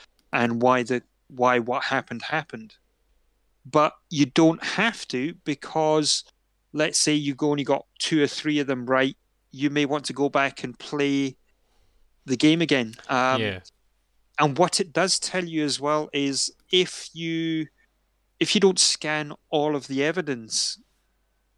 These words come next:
Speaker 1: you might not, when it comes to looking for the solution,
Speaker 2: Mm-hmm.
Speaker 1: the app, it might not tell you the entire solution.
Speaker 2: That's pretty cool.
Speaker 1: Yeah, so that's quite cool as well. So you, um,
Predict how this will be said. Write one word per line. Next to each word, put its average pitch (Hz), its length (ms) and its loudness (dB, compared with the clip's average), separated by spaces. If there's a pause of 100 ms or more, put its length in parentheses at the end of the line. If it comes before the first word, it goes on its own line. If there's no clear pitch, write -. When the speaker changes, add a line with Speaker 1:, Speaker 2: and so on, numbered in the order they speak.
(100)
Speaker 1:
you 147 300 0
might 156 400 -2
not, 151 220 -2
when 139 120 -4
it 143 100 -14
comes 147 280 -8
to 143 300 0
looking 139 360 -6
for - 100 -8
the 131 100 -4
solution, 156 520 -2 (920)
Speaker 2:
Mm-hmm. 110 160 -12
Speaker 1:
the 156 200 0
app, 165 200 -2 (540)
it 156 160 0
might 165 220 -2
not 160 160 -6
tell 160 260 -4
you 147 100 -2
the 139 120 -6
entire 143 340 -2
solution. - 220 -2 (920)
Speaker 2:
That's - 100 -12
pretty - 200 -8
cool. 101 280 -8 (720)
Speaker 1:
Yeah, 180 200 2
so - 160 0
that's 180 160 2
quite 175 220 -4
cool 165 260 -4
as 131 120 -6
well. 156 180 0
So 147 240 0
you, 143 300 -6 (160)
um, 139 500 0